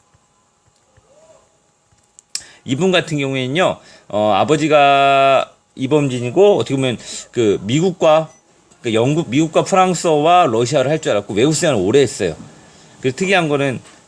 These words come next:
어, 이 사람을 통해서 어떻게 보면 뭐야? 네. 그 국제적인 언어를 이제 했죠. 이 사람이 어떻게 보면 국제 정서를 제일 알아. 제일 나이는 어리지만 외국에서 오래 살았고, 아버지 영향을 통해서 많이 알았습니다. 이 세 명의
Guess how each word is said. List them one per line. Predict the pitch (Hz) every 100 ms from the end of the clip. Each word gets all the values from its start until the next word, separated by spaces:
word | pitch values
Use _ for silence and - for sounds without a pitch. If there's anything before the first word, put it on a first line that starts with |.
| -
어, | 98 85 - _ _ - - - -
이 | 127
사람을 | 156 185 170 160
통해서 | 180 170 151
어떻게 | 107 117
보면 | 113 107
뭐야? | 90 113 131 - - -
네. | 98 82 - _ _ _ _ -
그 | 117 101
국제적인 | 120 110 - 165 151 139 135 127
언어를 | 90 120 139 117
이제 | 87 123
했죠. | -
이 | 101
사람이 | 120 170
어떻게 | 123 139
보면 | 123
국제 | 110 151
정서를 | 117 123
제일 | - 107
알아. | 92 87
제일 | 85 147 127 - -
나이는 | 104 131 165
어리지만 | 113 127 127 143 151 - _
외국에서 | 117 147 156 139
오래 | 107 123
살았고, | 117 98 - 160 - -
아버지 | - 110 151 151
영향을 | 123 104 117 113
통해서 | 127 113
많이 | 80 90 120 -
알았습니다. | 87 87 82 85
이 | 117
세 | 151 180
명의 | 185 165 135